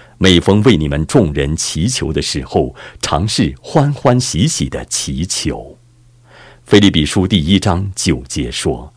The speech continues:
：“我所祷告的，就是要你们的爱心在知识和各样见识上多而又多。”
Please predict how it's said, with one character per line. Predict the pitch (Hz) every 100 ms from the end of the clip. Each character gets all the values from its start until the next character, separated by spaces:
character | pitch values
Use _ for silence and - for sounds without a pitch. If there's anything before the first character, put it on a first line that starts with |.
| _ - _ _
：“我 | 85 101
所 | - 76
祷 | - - -
告 | - 76 -
的， | - - - - - -
就 | - 80
是 | -
要 | 76 76
你 | 67
们 | 65
的 | 71
爱 | - 104 71
心 | - 104 110 - -
在 | - 90
知 | 73 131 156
识 | - 78
和 | 69 80
各 | 82 165 90
样 | 90 78
见 | - 170 104
识 | - -
上 | - - 67 64 _ _ _
多 | 131 113 110
而 | 67
又 | 64 104 - - _
多。” | 82 71